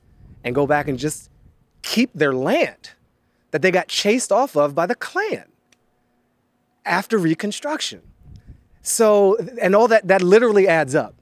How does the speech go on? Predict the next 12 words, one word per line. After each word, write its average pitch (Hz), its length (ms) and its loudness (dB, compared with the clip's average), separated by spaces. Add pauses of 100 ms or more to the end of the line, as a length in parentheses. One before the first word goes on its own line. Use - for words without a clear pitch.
(140)
It's 156 160 -4
not 190 140 2
a 165 60 2
theoretical, 151 880 0
like, 127 220 -2 (380)
"Oh, 165 240 2
white 156 280 -2
people 156 200 -4
are 151 60 -2
always 151 460 0
racist." 151 420 -2
Like, 139 160 -4